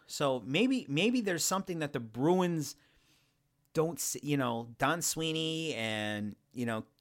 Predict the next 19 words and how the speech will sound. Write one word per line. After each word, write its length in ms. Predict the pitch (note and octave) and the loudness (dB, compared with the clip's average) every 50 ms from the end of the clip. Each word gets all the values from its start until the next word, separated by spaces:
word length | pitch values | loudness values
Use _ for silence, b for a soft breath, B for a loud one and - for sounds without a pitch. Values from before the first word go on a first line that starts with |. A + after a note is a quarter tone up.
| _ - | _ -6
Cam 260 | - D#3 D3+ D#3+ D#3 | -4 -2 -2 0 0
Neely, 300 | C#3+ C#3+ C#3+ D3 D3 C#3 | 0 0 2 2 0 2
they 160 | C3 C#3 C#3+ | 0 0 0
don't 200 | D3 D3+ D3+ C#3+ | 0 -2 -2 -2
see 280 | - - - D3+ C#3+ C3 | -4 -4 -2 0 -2 -2
what's, 480 | A#2 A2+ A#2+ A#2 B2+ C3 - - - - _ _ - _ - | -2 -6 -4 -4 -4 -2 -2 -4 -4 -6 _ _ -20 _ -12
what 340 | B2 A#2 B2+ B2 - _ | -4 -4 -4 -4 -4 _
this 160 | - B2+ A#2+ - | -8 -8 -6 -6
kid, 380 | - - - D#3 C#3+ C3+ - - | -10 -4 0 0 0 0 -2 -6
you 120 | - A#2 A#2 | -8 -6 -6
know, 200 | A2+ G#2 G2+ G2+ | -4 -4 -6 -6
they 160 | - B2 C3 | -4 -4 -4
don't 160 | D3 C#3 A#2 | -4 -4 -4
see 240 | - - D#3 D#3 D3 | -6 -4 -2 -2 0
anything 320 | C3 A#2 G#2 - A#2 G#2 | 0 -2 -2 -4 -4 -4
in 100 | G2+ G2 | -4 -4
this 140 | F#2+ F2+ - | -4 -6 -8
kid. 300 | - - G2+ G2+ G2+ G2+ B B B B B B B B B B B B B _ | -6 -4 -4 -4 -4 -6 B B B B B B B B B B B B B _
And, 300 | D3 D3 D3 C#3+ C#3 | 0 0 0 0 -6